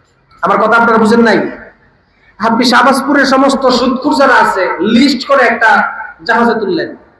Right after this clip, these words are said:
আমেরিকাতে পাঠাই দেন। এখন আমেরিকাতে পাঠাইলে কি আল্লাহ তাআলা আমেরিকাতে গজব দিবে না? আল্লাহ তাআলা তো, রাসূল তো বলতেছেন যে সুদ খাওয়ার কারণে ওই এলাকার মধ্যে গজব আসে সুদখোরের কারণে।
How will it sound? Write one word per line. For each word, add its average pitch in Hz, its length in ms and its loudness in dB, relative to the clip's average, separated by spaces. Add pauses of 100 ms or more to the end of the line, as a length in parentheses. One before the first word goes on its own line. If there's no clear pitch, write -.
(160)
আমেরিকাতে 247 380 2
পাঠাই 180 200 0
দেন। 156 180 -8 (1400)
এখন 180 160 0
আমেরিকাতে 311 680 2
পাঠাইলে 262 380 2
কি 262 120 0
আল্লাহ 247 220 2
তাআলা 233 180 2 (400)
আমেরিকাতে 247 380 0
গজব 233 300 2
দিবে 254 160 2
না? 254 100 2
আল্লাহ 233 380 0
তাআলা 247 140 -2
তো, 175 420 0
রাসূল 214 280 -2
তো 277 60 0
বলতেছেন 254 420 -2
যে - 120 -4
সুদ - 360 -6
খাওয়ার 254 260 2
কারণে 240 260 2
ওই 240 180 2
এলাকার 226 380 0
মধ্যে 220 160 -4
গজব 226 340 0
আসে 208 200 -2
সুদখোরের 240 540 -2
কারণে। 170 280 -2